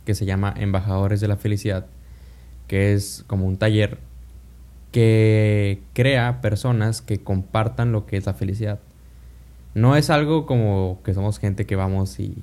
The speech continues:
estamos felices a todo, a todos lados donde vamos y así. No es nada de eso, solamente es conocimiento acerca de lo que es la felicidad y cómo serlo todos los días.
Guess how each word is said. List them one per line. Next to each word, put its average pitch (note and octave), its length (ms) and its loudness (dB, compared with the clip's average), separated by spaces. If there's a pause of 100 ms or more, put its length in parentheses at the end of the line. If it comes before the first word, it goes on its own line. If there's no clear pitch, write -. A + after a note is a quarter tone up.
(100)
estamos G2+ 380 -2
felices G2+ 360 0
a F#2 80 -2
todo, F#2+ 440 -2 (260)
a G2 60 -6
todos G2+ 260 0
lados G2+ 260 4
donde F#2+ 180 0
vamos G2 360 -2
y G2 60 -12
así. G2+ 240 -8 (640)
No G#2+ 100 2
es A2+ 100 2
nada A#2+ 220 4
de A2 120 2
eso, G#2+ 100 0
solamente A2+ 500 2
es A2 220 -4 (640)
conocimiento A2 580 4
acerca B2 380 2
de A#2 60 4
lo G#2 120 2
que G2 120 -4
es G2+ 40 0
la A2+ 100 2
felicidad A#2+ 520 0
y G2+ 80 -6
cómo G2+ 260 0
serlo G2+ 300 -2
todos G2 160 -2
los G#2+ 100 0
días. D#3+ 300 -4